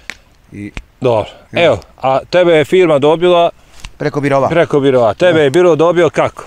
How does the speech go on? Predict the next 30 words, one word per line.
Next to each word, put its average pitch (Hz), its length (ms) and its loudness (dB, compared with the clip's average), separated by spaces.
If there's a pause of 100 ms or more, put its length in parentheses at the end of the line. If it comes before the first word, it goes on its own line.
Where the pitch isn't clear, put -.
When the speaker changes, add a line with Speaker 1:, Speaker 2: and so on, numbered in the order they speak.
Speaker 2:
Preko 156 220 -4
telefona? 135 580 0 (120)
Speaker 1:
Pa 127 60 -8
imao 135 140 -2
telefon 151 300 -2
tako 147 260 -4
i 123 40 -8
koji 135 160 -2
Speaker 2:
Kojeg 180 160 2
Speaker 1:
vidi. 147 80 2
Speaker 2:
broja, 135 280 2
Ramiz? 107 320 -4
Speaker 1:
Nula 180 220 0
šest 180 360 -4
jedan 156 340 0 (100)
šest 151 280 -2
devet 147 220 2
četiri 143 240 0
nula 143 220 -2
šest 131 260 -4
jedan. 120 180 -4 (460)
Speaker 2:
Znaš 180 260 0
ti, 202 120 2
Ramize, 180 360 2
da 165 120 2
mi 180 140 2
u 196 60 2
t-, 156 140 -10
mi 151 480 -2
u 139 300 -4